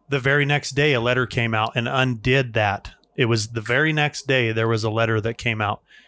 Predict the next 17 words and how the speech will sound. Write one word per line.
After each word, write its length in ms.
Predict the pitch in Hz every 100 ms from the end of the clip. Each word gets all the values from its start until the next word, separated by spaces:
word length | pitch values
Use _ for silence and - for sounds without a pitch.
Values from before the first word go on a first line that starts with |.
| _
It 60 | 139
was 160 | 120 110
emailed 340 | 123 120 120
out 280 | 120 117 -
to 140 | 120
everybody 720 | 127 117 120 117 110 113 107 -
in, 360 | 131 113 107 104 - _ -
in 180 | 127 127
all 220 | 117 127
of 100 | 127
the 340 | 131 131 127 117 _ _ _ _ _ _
local 420 | 120 127 131 143 123
B 240 | 131 127
L 200 | 131 127
M 160 | 127 127
field 360 | - 127 127
offices. 760 | 127 127 135 123 143 135 117